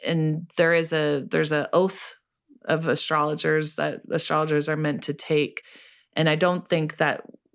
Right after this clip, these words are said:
that is enforced because of the internet. Anyone can learn astrology now and anyone can do it. And for those of you who are wanting to see clients, be aware how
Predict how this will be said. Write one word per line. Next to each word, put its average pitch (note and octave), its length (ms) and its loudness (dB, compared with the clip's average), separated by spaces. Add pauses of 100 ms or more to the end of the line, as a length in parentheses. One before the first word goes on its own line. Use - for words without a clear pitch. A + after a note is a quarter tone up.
(540)
that D3+ 340 0
is D3 160 0
enforced D#3+ 640 0
because D3+ 380 -2
of C#3+ 200 -2
the - 140 -2
internet. C#3 600 -2
Anyone F3+ 460 2
can E3+ 200 -2
learn D#3 160 2
astrology D3 560 -2
now C#3+ 280 -2
and C#3 140 0
anyone D3+ 360 0
can D#3 240 -2
do A3 220 4
it. D#3 220 -2 (380)
And D#3+ 100 0
for F#3+ 100 4
those G3 240 2
of F#3+ 80 -2
you G3 120 2
who F3 120 0
are E3 100 2
wanting E3 420 0
to D#3+ 100 -6
see D3+ 260 -2
clients, E3 680 0
be F#3 340 0
aware D#3+ 800 0 (340)
how E3 680 2